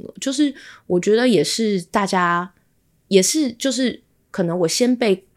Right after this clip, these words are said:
某一个型被看到，然后别人会发现我其他的面向，因为人本来就很多面向啊，所以我就觉得好像，嗯，现在反而我很感谢这件事，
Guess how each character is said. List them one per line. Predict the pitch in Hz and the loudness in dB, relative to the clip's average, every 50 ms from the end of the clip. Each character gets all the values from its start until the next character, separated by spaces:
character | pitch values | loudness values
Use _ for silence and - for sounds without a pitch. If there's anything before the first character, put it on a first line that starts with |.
| _ _ _ | _ _ _
某 | 180 175 165 | -4 -4 -2
一 | 165 | -2
个 | 175 175 | -2 -4
型 | 170 - 165 151 | -2 -4 -4 -2
被 | 160 180 180 | -2 -2 -2
看 | 180 - 180 156 151 | -2 -2 -4 -4 -4
到， | 151 170 143 - - - - - - - - _ | -4 -4 -6 -6 -8 -14 -20 -20 -20 -20 -18 _
然 | - 185 180 185 208 | -2 0 0 0 0
后 | 214 - 285 262 240 233 | 0 2 4 4 4 4
别 | 196 220 - _ - 165 | 2 0 -2 _ 0 2
人 | 160 170 | 2 2
会 | 185 202 | 0 -2
发 | 185 - 165 | -2 -2 -4
现 | 165 160 190 170 | -4 -4 -4 -4
我 | 156 - | -4 -6
其 | 160 - - 139 | -6 -6 -6 -6
他 | 160 165 | -6 -8
的 | - - | -8 -6
面 | 135 143 135 - | -6 -6 -6 -8
向， | - - - - - _ _ _ _ _ _ _ _ _ _ | -10 -14 -16 -18 -20 _ _ _ _ _ _ _ _ _ _
因 | - 233 | 0 2
为 | 254 | 2
人 | 233 165 170 147 160 | 4 4 2 0 0
本 | 151 147 | -2 -4
来 | 117 127 | -4 -4
就 | 151 - 180 | -4 -4 -6
很 | 170 143 180 135 | -6 -4 -6 -4
多 | - 147 143 | -4 -4 -4
面 | 151 160 139 - | -4 -4 -6 -8
向 | - - - - | -10 -12 -14 -14
啊， | - - - _ _ _ _ _ _ _ _ | -16 -20 -20 _ _ _ _ _ _ _ _
所 | - - - 175 | -8 -4 0 2
以 | 180 180 170 160 160 - - - | 2 2 2 0 -2 -6 -6 -4
我 | 170 170 | -4 -4
就 | 175 262 277 | -2 -2 -2
觉 | 202 180 170 | -2 -2 0
得 | 170 170 | 0 0
好 | 170 - - 160 | -2 -2 -4 -4
像， | 160 - 226 214 196 180 180 190 - _ _ _ _ _ _ _ _ _ _ - | -2 0 0 0 0 0 -2 -4 -8 _ _ _ _ _ _ _ _ _ _ -6
嗯， | 185 170 160 160 156 156 | -4 -2 -2 -2 -4 -4
现 | 160 - - 311 | -2 0 0 0
在 | 262 269 247 233 | 2 2 2 2
反 | 220 - 170 160 160 | 2 0 -2 -2 -2
而 | 151 160 165 | -2 -2 0
我 | 160 160 | 0 0
很 | 160 170 156 156 | 0 0 -2 -4
感 | - - - 143 | -4 -6 -6 -6
谢 | - - 143 | -4 -4 -4
这 | - - - | -4 -6 -10
件 | - - - - | -12 -12 -14 -14
事， | - - - - | -14 -16 -16 -18